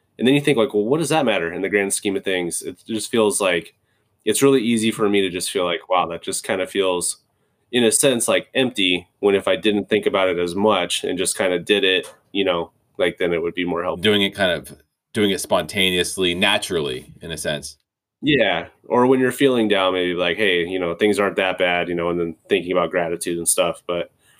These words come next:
Speaker 1: yeah, if you're, if you're just, uh, making it a big part of your daily life, I don't know how you can't, like, overthink it and have it feel empty or, or meaningless.
Speaker 2: Totally. And so this, the, speaking of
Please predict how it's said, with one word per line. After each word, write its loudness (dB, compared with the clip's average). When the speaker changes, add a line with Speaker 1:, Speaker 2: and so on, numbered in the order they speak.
Speaker 1:
yeah, 0
if -6
you're, 6
if -4
you're 2
just, -2
uh, -2
making 2
it 0
a -2
big -2
part 2
of 2
your 2
daily 2
life, -2
I 0
don't 2
know 4
how 2
you 2
can't, 0
like, 0
overthink 0
it 0
and -2
have -4
it -6
feel -2
empty 0
or, 0
or 2
meaningless. 0
Speaker 2:
Totally. 0
And -2
so 2
this, 0
the, -4
speaking 0
of 0